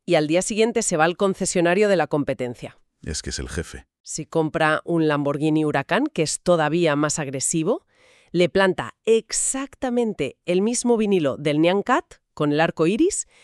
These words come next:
Speaker 1: y lo bautiza públicamente como el Niamborghini Purracán. O sea, es un corte de mangas en toda regla, a la élite, usando sus propias herramientas.
Speaker 2: Es maravilloso. Pero fíjate, lo interesante de sus batallas legales es que nunca son imprudentes, ¿eh?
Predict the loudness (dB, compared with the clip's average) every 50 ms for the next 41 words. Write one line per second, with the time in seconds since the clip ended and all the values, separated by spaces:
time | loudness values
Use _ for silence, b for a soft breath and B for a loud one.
0 | b b b b b b 2 2 4 4 4 2 0 0 -4 -4 -4 -4 -6 -6
1 | -6 -4 -2 0 0 0 0 0 0 0 2 2 0 0 -2 -4 -6 -2 0 2
2 | 2 4 4 2 0 -2 -6 -4 0 2 4 4 4 4 2 2 2 2 2 2
3 | 2 2 2 2 0 -2 -4 -4 -2 -2 -4 -4 -4 -2 -2 -2 -4 -8 _ _
4 | _ b b b b b b b b b -2 0 0 0 0 _ _ -2 0 0
5 | 2 2 0 0 2 2 2 2 4 2 2 2 2 0 0 0 0 0 2 2
6 | 2 2 0 0 -2 -2 -4 -6 -6 -4 _ 0 2 4 4 4 4 4 2 0
7 | -2 -4 -6 -8 -8 _ -4 -2 0 2 2 2 2 0 0 -2 -2 -2 -2 0
8 | 0 -2 -2 -2 -2 -2 0 0 2 2 0 -2 -4 -8 -12 -16 -18 -20 _ _
9 | B B B B B B B B B B -6 -2 2 2 2 2 2 0 -2 -2
10 | -2 -2 -4 -6 -8 -10 _ _ B B B B B B -6 -4 -4 -4 -4 -4
11 | -4 -4 -4 -4 -6 -6 -6 _ -4 -2 -2 -2 -2 -2 -4 -4 -4 -2 -4 -4
12 | -2 -4 -4 -4 -4 -6 -6 -8 -8 -6 -4 -2 -2 -2 -2 -4 -4 -4 -4 -4
13 | -4 -4 -6 -8 -10 _ -10 -8 -8 -6 -4 -2 -2 0 2 2 2 2 0 0
14 | -2 -4 -6 -4 -2 0 0 0 0 0 0 0 0 0 -2 -2 -4 -8 -10 -10
15 | -10 -12 -12